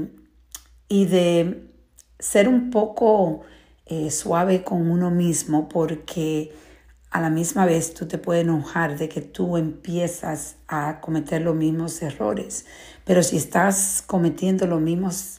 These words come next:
los mismos errores, significa de que entonces tienes más trabajo que hacer. Eso es. Pero el conocimiento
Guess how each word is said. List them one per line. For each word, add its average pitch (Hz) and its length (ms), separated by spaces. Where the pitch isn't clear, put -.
los 156 180
mismos 170 600
errores, 180 640
significa 185 880
de 175 300
que 170 260
entonces 160 880
tienes 156 440
más 151 240
trabajo 139 380
que - 80
hacer. - 400
Eso 190 320
es. - 440
Pero 156 600
el 170 140
conocimiento 170 1200